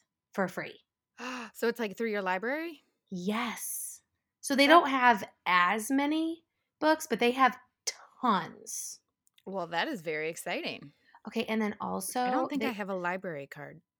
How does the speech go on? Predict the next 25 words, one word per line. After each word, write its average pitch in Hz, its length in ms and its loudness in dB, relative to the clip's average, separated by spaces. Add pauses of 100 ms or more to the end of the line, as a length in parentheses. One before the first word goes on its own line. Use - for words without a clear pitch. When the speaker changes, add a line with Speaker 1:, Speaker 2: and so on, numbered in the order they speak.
(120)
Speaker 2:
<laughs> - 100 -4 (160)
Speaker 1:
Well, 226 160 2 (640)
you 233 140 -2
pro-, 233 140 -2 (260)
well, 240 180 0
then 240 160 0
go 254 140 2
get 208 200 0
one. - 300 -6 (160)
I 247 80 8
had 285 160 4
Speaker 2:
Okay. 269 40 4
Speaker 1:
to 254 80 4
have 226 140 8
them 190 200 2
look 175 160 -4
mine 175 180 -2
up 156 140 -8
'cause - 100 -14
I 175 80 -2
lost 170 380 -8
mine, - 280 -10
but, - 200 -4 (100)
Speaker 2:
Okay. 185 180 -12 (300)
Speaker 1:
um, 196 240 -2